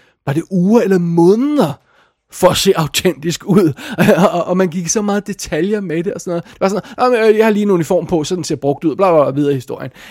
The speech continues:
Nej, nej, det var slet ikke sådan, det skete. Altså, få det nu ordentligt med, det her. Og alle de her papirer, der skulle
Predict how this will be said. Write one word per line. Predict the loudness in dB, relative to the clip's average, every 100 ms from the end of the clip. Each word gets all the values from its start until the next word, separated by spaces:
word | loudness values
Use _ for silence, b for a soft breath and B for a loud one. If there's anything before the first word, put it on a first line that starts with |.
| -16
Nej, | -16
nej, | -12 -6 -4 -2 -4 2
det |
var | 2
slet | 2 -2
ikke | -2
sådan, | -2
det | -2
skete. | -6 -2 -2 -2
Altså, | -2 -4 B B B B
få | -4 0
det | 2
nu | 0 0
ordentligt | 0 0 0 0
med, | 2 0 -2
det | -8
her. | -8 -10
Og | -10 -12 -12 B B
alle | -2 0
de |
her | 0 -2
papirer, | -4 -14 -12 -12 -10 -8 -8
der | -8
skulle | -8 -6